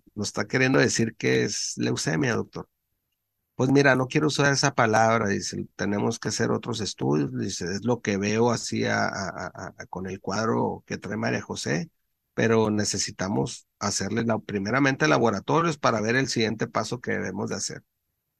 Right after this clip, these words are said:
Pues obviamente salimos de ahí del hospital, pues con mucho miedo otra vez,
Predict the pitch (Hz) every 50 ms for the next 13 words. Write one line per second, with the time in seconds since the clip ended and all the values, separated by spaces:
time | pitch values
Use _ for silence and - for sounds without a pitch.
0 | _ _ _ _ _ - 151 147 - 180 190 202 196 202 196 190 180 175 - -
1 | 180 185 180 - - 170 139 131 131 135 139 147 160 170 156 156 - - - -
2 | 123 117 117 113 110 113 113 127 131 143 131 - - 151 143 - - 123 123 113
3 | 104 107 - - _ _ _ _ _ - 107 - - - - - - _ _ _
4 | _ _ _ _ _ - 107 107 110 117 117 117 - - 151 139 135 135 143 143
5 | 135 127 120 113 117 113 113 113 107 101 92 107 110 - 117 - - 120 107 -
6 | _ - 123 120 120 123 123 110 113